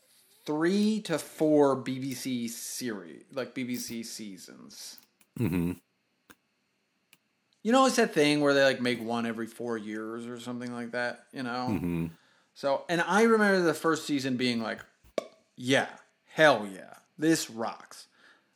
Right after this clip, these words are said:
Speaker 1: Hard-boiled cop, you know, does his own thing, wears a sick duster, <laughs> like,
Speaker 2: Mm-hmm.
Speaker 1: doesn't, you know? <laughs> Um,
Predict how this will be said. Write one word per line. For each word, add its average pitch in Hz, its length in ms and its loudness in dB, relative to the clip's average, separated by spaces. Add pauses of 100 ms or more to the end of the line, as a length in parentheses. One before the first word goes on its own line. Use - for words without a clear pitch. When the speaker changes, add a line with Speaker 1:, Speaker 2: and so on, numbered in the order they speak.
Speaker 1:
Hard-boiled 156 640 6
cop, 123 520 0 (640)
you 139 140 -2
know, 107 460 -4 (760)
does 160 200 6
his 143 140 -2
own 143 220 4
thing, 120 400 -2
wears 151 240 6
a 151 80 0
sick - 540 -4
duster, 113 680 -4 (160)
<laughs> - 220 -20
like, 220 100 6
Speaker 2:
Mm-hmm. 101 200 4
Speaker 1:
doesn't, 180 580 2
you 208 80 -2
know? 160 600 0
<laughs> - 40 -20 (1400)
Um, 135 720 4